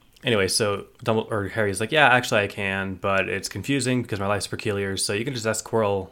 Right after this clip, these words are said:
and, uh, if you don't believe me, he'll tell you." Um, <laughs> so,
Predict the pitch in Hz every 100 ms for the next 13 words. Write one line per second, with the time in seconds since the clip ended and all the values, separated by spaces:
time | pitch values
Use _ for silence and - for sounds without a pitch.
0 | - 101 95 92 90 85 82 - _ -
1 | 107 104 95 107 98 98 95 92 85 82
2 | 85 - _ _ _ _ - 98 87 82
3 | 80 - _ _ _ _ - - - 101
4 | - 151